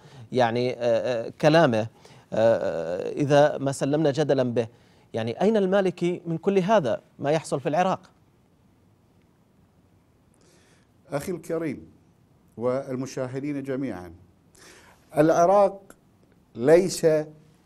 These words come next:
Speaker 2: دولة الآن حسب الدستور العراقي، ليس دولة عربية. شطب من دستور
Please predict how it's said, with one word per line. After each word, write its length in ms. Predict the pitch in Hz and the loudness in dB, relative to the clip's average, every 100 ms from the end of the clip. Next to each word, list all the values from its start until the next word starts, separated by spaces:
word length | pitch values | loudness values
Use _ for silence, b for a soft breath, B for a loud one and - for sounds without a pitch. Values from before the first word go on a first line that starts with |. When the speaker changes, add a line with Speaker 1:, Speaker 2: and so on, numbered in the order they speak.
| _ _ _ _ _ _ | _ _ _ _ _ _
Speaker 2:
دولة 420 | 135 156 156 143 127 | 4 4 6 4 2
الآن 560 | 120 143 139 143 135 | 0 -2 -2 0 -2
حسب 420 | 117 - 135 123 | -8 -10 -8 -6
الدستور 540 | 113 110 113 - 143 123 | -8 -8 -12 -8 -6 -4
العراقي، 800 | 110 110 113 131 127 135 135 139 - _ 113 | -6 -8 -4 -4 -4 -8 -10 -12 -18 _ -4
ليس 280 | 143 143 | -4 -2
دولة 340 | 127 127 139 123 | -4 -2 0 -2
عربية. 640 | 101 107 98 104 95 92 101 | -4 -8 -10 -12 -14 -16 -20
شطب 760 | - - - 233 208 165 139 107 - _ _ _ - | -20 -8 -2 0 0 0 0 -2 -8 _ _ _ -10
من 220 | 131 143 | -4 -4
دستور 720 | 135 139 - 190 196 147 113 | -4 -6 -4 -2 0 0 -2